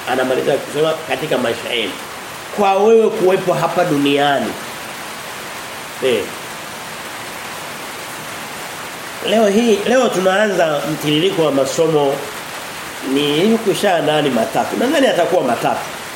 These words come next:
Ambao tunaangalia mapenzi ya Mungu katika maisha yetu. Ni somo muhimu sana. Eh, wakati mwingine ni somo muhimu kuliko hata hilo tu kushalisoma la hukumu. Kwa nini? Kwa sababu tukishajua ni nini tunafanya,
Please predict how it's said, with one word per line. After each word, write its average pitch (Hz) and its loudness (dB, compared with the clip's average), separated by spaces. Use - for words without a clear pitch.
Ambao 254 4
tunaangalia 220 4
mapenzi 214 2
ya 202 2
Mungu 202 4
katika 151 0
maisha 139 0
yetu. 131 -2
Ni 285 6
somo 349 4
muhimu 302 6
sana. 262 0
Eh, 185 4
wakati 294 4
mwingine 320 6
ni 294 4
somo 302 4
muhimu 294 4
kuliko 254 4
hata 254 2
hilo 262 4
tu 233 2
kushalisoma 220 2
la 175 4
hukumu. 170 2
Kwa 269 2
nini? 269 2
Kwa 254 4
sababu 320 4
tukishajua 277 4
ni 262 2
nini 262 6
tunafanya, 208 4